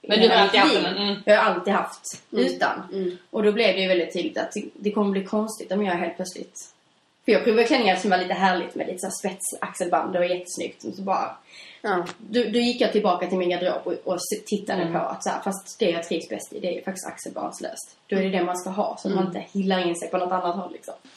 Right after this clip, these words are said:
Speaker 1: Gud, vi kan prata om det här länge som
Speaker 3: Ja,
Speaker 1: helst.
Speaker 3: verkligen.
Speaker 2: Men annars, lite grundtips.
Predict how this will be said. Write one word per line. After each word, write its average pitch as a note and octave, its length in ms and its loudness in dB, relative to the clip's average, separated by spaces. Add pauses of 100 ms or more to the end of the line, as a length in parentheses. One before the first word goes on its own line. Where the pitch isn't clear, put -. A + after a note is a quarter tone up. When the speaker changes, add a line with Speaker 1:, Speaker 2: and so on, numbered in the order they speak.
(160)
Speaker 1:
Gud, A3 200 2
vi G#3 60 2
kan G3+ 100 -2
prata A3+ 120 4
om G#3+ 40 -2
det G#3+ 60 2
här G#3+ 60 2
länge G3 160 0
som G3 120 -8 (100)
Speaker 3:
Ja, C4 80 8
Speaker 1:
helst. C4 200 6
Speaker 3:
verkligen. A3+ 480 4 (800)
Speaker 2:
Men E4+ 200 8
annars, E4+ 580 4
lite E4 200 6
grundtips. D#4 520 4